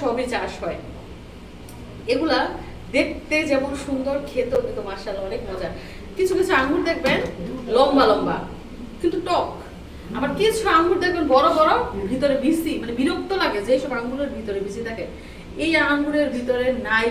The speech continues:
কোনো বিচি, নাই কোনো আঁশ, সাইজে ছোট এবং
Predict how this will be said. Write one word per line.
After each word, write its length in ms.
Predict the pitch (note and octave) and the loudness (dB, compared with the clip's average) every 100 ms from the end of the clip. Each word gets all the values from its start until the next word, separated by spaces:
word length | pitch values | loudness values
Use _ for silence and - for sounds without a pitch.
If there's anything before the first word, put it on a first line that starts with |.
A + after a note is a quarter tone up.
| A#3 | 0
কোনো 160 | B3+ B3 | -2 -2
বিচি, 680 | A#3 C4 C#4 C4+ C#4+ E4+ - - - G#3 | -2 -2 -4 -4 -4 -4 -4 -12 -12 -8
নাই 200 | G3+ G3 | -6 -6
কোনো 140 | A3 G3+ | -6 -4
আঁশ, 580 | F#3 F3+ F3 F3 - - - - - - | -4 -2 -4 -6 -10 -12 -14 -16 -16 -10
সাইজে 340 | B3+ A3+ A#3+ C#4 | -2 0 0 -2
ছোট 260 | - C4+ C4+ | 0 0 2
এবং 320 | B3+ A#3+ A#3 | 2 2 -4